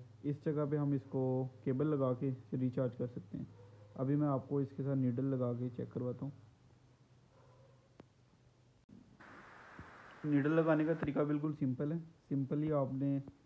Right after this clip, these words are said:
ए, नीडल को उप-, इधर रख के और ऐसे रोटेट कर देना, इस तरह नीडल लग जाएगी। अभी मैं इसको on करता हूँ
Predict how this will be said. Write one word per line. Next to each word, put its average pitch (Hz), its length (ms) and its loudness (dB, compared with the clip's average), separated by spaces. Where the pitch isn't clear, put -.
ए, 127 240 0
नीडल 131 360 2
को 139 180 -2
उप-, - 640 -10
इधर 135 160 -2
रख 127 260 -2
के 143 140 -4
और 135 180 -2
ऐसे 131 280 -2
रोटेट 127 340 -2
कर 127 140 -2
देना, 127 220 -2
इस 123 140 -4
तरह 135 140 -2
नीडल 127 260 0
लग 123 160 -2
जाएगी। 170 300 -10
अभी 135 140 0
मैं 131 120 2
इसको 131 300 -2
on 127 120 -2
करता 160 200 -6
हूँ 147 80 -6